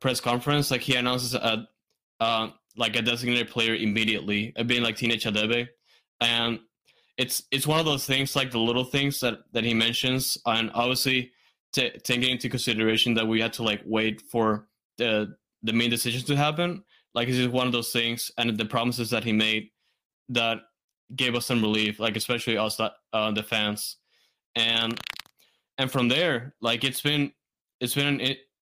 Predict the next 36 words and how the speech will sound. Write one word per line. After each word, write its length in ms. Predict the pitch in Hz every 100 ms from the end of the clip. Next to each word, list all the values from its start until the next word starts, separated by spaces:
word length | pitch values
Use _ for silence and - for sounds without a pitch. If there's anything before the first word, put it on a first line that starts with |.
| _
it's 160 | 131 123
been 260 | 135 139 127
very 260 | 131 139
interesting 380 | 127 127 135 135
to 60 | 120
see 300 | - 123 120
how 360 | 123 117 - -
everything 340 | 123 120 135
develops, 460 | 120 110 120 120 117
because 340 | 117 113 110
he, 260 | - 120 113 _ _ _
Matt 260 | 123 127 123
Jordan 300 | 127 135 131
is 160 | 120
fired, 460 | - 120 120 117 101
like, 160 | 110 110
two 140 | 123
months 340 | 120 113 110 -
later 520 | 113 117 110 110 - _
after 240 | 113 110
his 160 | 123 113
announcement, 680 | 113 107 110 - 107 104 - -
and 260 | 117 113
then, 260 | 117 117 113 - _ _ _ _ -
uh, 120 | - -
around 300 | 127 120 117
two 100 | -
months 260 | 127 120 -
later, 440 | 117 123 151 156 _ _
um, 340 | 117 113 110 - - _ _ _ _ _ -
Pat 200 | 139 -
Onstad, 560 | 123 127 - 113 110
which 200 | 123 120
is, 140 | 131 120
like, 180 | 123 113
this 280 | 123 120